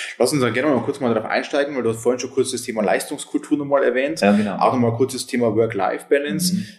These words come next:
Speaker 1: Wir sind ja momentan so in einer Phase, wo wir, gut, jetzt sind wir selbstständig, haben eh vielleicht ein anderes Verständnis von einem Lebensentwurf oder von einem Lifestyle, aber wir sind momentan in einer Zeit, wo wir reden über, über Vier-Tage-Woche, äh, fünfunddreißig Stunden Woche, m-, mehr Urlaub für gleich, also nochmal viel mehr Geld und so weiter.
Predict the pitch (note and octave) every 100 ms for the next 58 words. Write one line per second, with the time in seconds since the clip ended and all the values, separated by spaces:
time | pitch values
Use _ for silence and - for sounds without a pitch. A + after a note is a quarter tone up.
0 | - A#2 A#2 D#3+ D3 E3 D#3+ D3+ C#3+ C#3+
1 | C3+ C3 B2+ B2 A2+ - A2+ D#3+ D3+ A#2+
2 | B2 B2+ B2 A#2+ - - C#3 - B2 A#2+
3 | - C#3 - C#3+ C3 A#2 A#2 A#2 C3+ C3+
4 | - B2 - B2+ A#2+ A#2 - C#3+ D#3 C3
5 | B2 A#2+ A2+ A2+ D3+ C#3+ A#2 A#2 A#2 B2+
6 | B2+ A2+ A#2 A2 G#2+ B2+ - B2+ B2+ B2+
7 | B2+ - - - A#2 A#2 B2+ B2+ C#3 D3
8 | C#3 B2+ A#2 A#2+ G2+ A2+ C#3 C#3 B2 A#2+
9 | A#2 C3 C3 A#2+ A#2 A2+ G2 A#2 A2 F#2
10 | - C3+ - G2+ G#2+ G2 F#2+ - F#2 F2+
11 | F#2+ G#2 G#2+ A2 - - D3 B2+ A#2 A#2
12 | - A2+ A#2 A2 G2 G2 G#2 G2+ G#2 A2+
13 | A#2 B2 B2 C3+ - C3+ C3 A2+ A2 G#2+
14 | - A#2+ A2+ G#2 B2 - A2+ A#2+ A#2+ A#2
15 | - C#3 B2+ G#2 G#2 B2 A2 A2 G#2 G2+
16 | F#2+ G2+